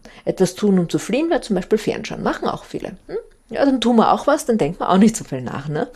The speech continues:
Oder essen oder shoppen oder fortgehen, ja? Ähm, hilft auch, die Angst zu reduzieren, ist aber langfristig nicht besonders hilfreich und auch nicht besonders gesund.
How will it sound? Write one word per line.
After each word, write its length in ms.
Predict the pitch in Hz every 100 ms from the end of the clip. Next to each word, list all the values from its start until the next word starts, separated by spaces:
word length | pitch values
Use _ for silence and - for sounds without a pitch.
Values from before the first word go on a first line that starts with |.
| - - -
Oder 300 | 139 139 -
essen 300 | 202 - -
oder 220 | - -
shoppen 440 | - 180 - 180 156
oder 360 | - 123 95 - - -
fortgehen, 580 | - 156 131 - - - -
ja? 240 | - 139 220 - - - -
Ähm, 400 | 180 160 156 143 -
hilft 340 | 226 220 -
auch, 220 | 143 147
die 140 | - -
Angst 240 | 170 -
zu 80 | 202
reduzieren, 520 | 202 208 - 240 330 - - _ -
ist 420 | 175 185 - - -
aber 280 | 160 196
langfristig 840 | 214 143 131 143 - 127 - 156 - -
nicht 520 | 147 139 - - - _
besonders 500 | - - - - -
hilfreich 540 | - 208 - 135 147 110
und 140 | 127
auch 100 | 127
nicht 240 | 123 120
besonders 460 | - - 123 123 -
gesund. 460 | 123 - 214 180